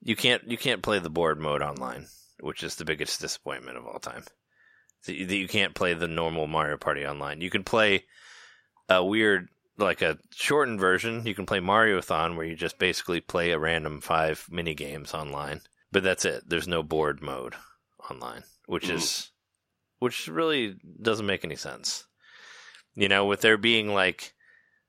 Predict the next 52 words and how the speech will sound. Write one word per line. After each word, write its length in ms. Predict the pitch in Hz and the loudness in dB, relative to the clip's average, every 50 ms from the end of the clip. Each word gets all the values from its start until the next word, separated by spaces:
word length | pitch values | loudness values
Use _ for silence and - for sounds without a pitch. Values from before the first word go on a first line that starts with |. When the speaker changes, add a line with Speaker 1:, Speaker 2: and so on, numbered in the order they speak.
| _ _ - | _ _ -2
Speaker 1:
the 120 | 101 101 92 | 0 0 0
competitive, 840 | - 110 95 - 113 107 101 98 95 95 90 82 78 - - - | 0 -2 0 4 4 4 4 4 4 4 2 2 0 -4 -8 -6
you 140 | - 101 98 | -4 -2 0
know, 100 | 98 98 | 0 2
where 120 | 92 92 92 | 2 0 0
you 80 | 87 | 0
can 100 | - 101 | -2 -2
do, 140 | 92 95 95 | 0 2 2
like, 180 | 92 90 80 - | 2 2 0 0
the 80 | 90 | -2
battle, 460 | 82 85 87 90 90 87 85 87 - - - | 0 2 4 4 4 4 2 0 -4 -10 -10
the 160 | - 92 92 87 | -6 -4 -2 0
beat 180 | 95 104 98 95 | 2 2 2 2
'em 80 | 85 | 2
up 180 | 85 82 - - - | 2 0 0 -4 -6
bundle, 520 | - 85 85 80 76 80 78 80 80 - | -2 0 0 2 2 2 2 0 0 -2
where 80 | - 87 | -4 -6
you 60 | 76 | -6
can 100 | - 82 | -6 -4
play 160 | - - 90 | -2 0 0
that 220 | 82 85 87 87 82 | 2 2 2 2 2
online. 420 | 78 73 73 73 73 73 76 80 - - - | 0 -2 -4 -4 -4 -4 -6 -8 -12 -18 -14
Like, 200 | - 80 - - | -12 -12 -6 -4
why 80 | 82 78 | -6 -4
can't 220 | - 90 82 71 | -2 -4 -4 -4
you 80 | 78 76 | -4 -4
play 140 | 90 98 | -2 -2
Speaker 2:
Right. 100 | 71 - | -2 -4
Speaker 1:
Mario 220 | 76 76 76 73 71 | -4 -6 -8 -8 -6
Party 200 | - 67 67 65 | -6 -6 -6 -8
online? 280 | 65 67 67 64 65 - - | -10 -12 -14 -14 -16 -14 -10
I 60 | 69 69 | -8 -8
don't 80 | 67 | -8
understand. 340 | 65 64 - - - - - _ _ _ _ _ _ _ _ - - - | -10 -12 -14 -16 -18 -18 -20 _ _ _ _ _ _ _ _ -20 -8 0
Speaker 2:
That 200 | 101 90 90 101 | 2 4 4 6
might 180 | 110 110 110 107 | 6 6 6 6
have 160 | 104 98 98 | 6 6 6
actually 560 | 107 104 95 - - 107 104 98 92 87 87 - _ _ _ _ | 6 6 6 4 6 8 8 8 6 4 0 -8 _ _ _ _
sold 260 | - - 127 117 110 92 | -4 0 0 0 0 0
me, 80 | 80 76 | -2 2
'cause 60 | 78 | 6
that, 220 | 107 110 113 104 | 8 8 8 8
that 80 | 120 113 | 6 6
was 160 | 110 107 101 | 6 6 6
the 80 | 101 110 | 6 6
one 160 | 110 110 110 | 6 6 6
reason 380 | 107 107 107 107 104 101 101 | 6 6 6 6 4 0 2
why 320 | 95 95 95 98 98 95 90 | 4 6 6 8 6 6 4
I 40 | 90 | 2
never 240 | 92 90 87 87 - _ _ | 0 -4 -6 -8 -12 _ _
really 300 | 92 90 90 87 87 85 | -6 -4 -2 0 0 2
got 180 | 90 87 87 | 2 2 2